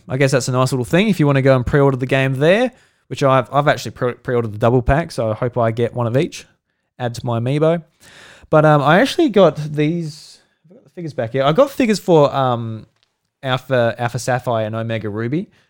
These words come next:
and they're, like, they're really small and they weren't that good. So hopefully these are, like, a bit bigger, a bit more quality. And to be honest, they actually do look a little bit better. So that's cool.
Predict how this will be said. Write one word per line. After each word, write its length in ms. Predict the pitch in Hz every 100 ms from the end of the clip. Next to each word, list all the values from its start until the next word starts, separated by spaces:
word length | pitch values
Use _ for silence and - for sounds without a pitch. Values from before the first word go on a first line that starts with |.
| _
and 100 | 147
they're, 80 | 143
like, 200 | 156 147
they're 180 | 156 156
really 640 | 165 180 233 247 240 220
small 640 | 170 - - 151 151 151 147
and 120 | 139
they 40 |
weren't 240 | 139 139 139
that 200 | 131 117
good. 280 | 120 151 - _ _ _
So 160 | -
hopefully 320 | 139 170 170
these 240 | 143 139 127
are, 60 |
like, 160 | 123 113
a 40 |
bit 220 | 120 131 -
bigger, 280 | 127 120
a 40 | 117
bit 160 | 123
more 160 | 117 110
quality. 440 | - 110 104 101
And 120 | 101 113
to 80 |
be 80 | 151
honest, 300 | 120 113 117
they 240 | - 113 113
actually 300 | 113 117 107
do 160 | 110
look 160 | 110 107
a 40 | 110
little 240 | 123 113
bit 120 | 107
better. 280 | 98 104 101 _ _ _ _
So 120 | _ 110
that's 120 | -
cool. 280 | - 101